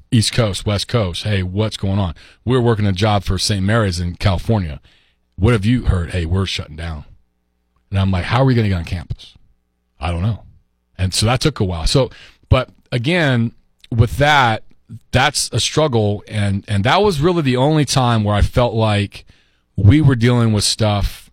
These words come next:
at a different pace or level than some of our competition just because of where we were located, where they were, if we were shut down completely, if they weren't, how big a business they had versus us, you know, all that stuff. But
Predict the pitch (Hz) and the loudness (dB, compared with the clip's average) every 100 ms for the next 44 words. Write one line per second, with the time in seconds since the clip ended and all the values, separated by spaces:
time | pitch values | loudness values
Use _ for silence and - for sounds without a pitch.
0 | - 98 87 110 - 101 - 110 101 98 | -6 -6 -2 -2 -2 -2 0 0 0 -2
1 | 87 95 98 90 82 80 - _ _ - | -4 -2 0 -2 -4 -8 -16 _ _ -4
2 | 98 - 104 95 - 104 - - 107 - | 0 2 2 0 0 2 2 0 0 -2
3 | 90 107 - 107 - 98 87 85 92 90 | -2 -2 -2 -4 0 0 0 -2 -2 -2
4 | 87 82 92 95 - 90 82 82 98 98 | -2 -4 -4 -4 -4 -4 -4 -6 -2 -2
5 | 95 95 95 92 - 101 95 - 98 95 | 0 0 0 -2 -4 -2 -2 -4 -6 -8
6 | 85 82 - 98 90 85 80 78 98 104 | -8 -10 -8 -4 -4 -4 -8 -4 0 0
7 | 104 - - - - - 113 104 104 92 | 0 -6 -10 -14 -18 -8 -4 0 0 -2
8 | 85 - 101 104 95 107 107 101 101 90 | -4 0 0 0 -2 0 0 2 0 -2
9 | 95 - 76 104 107 98 - - - - | -4 -4 -2 0 0 -2 -4 -8 -14 -20
10 | - _ _ 120 107 107 104 101 - 82 | -20 _ _ 0 2 2 0 -4 -6 -8
11 | - - - - _ _ _ 117 110 110 | -6 -8 -10 -20 _ _ _ 0 2 -2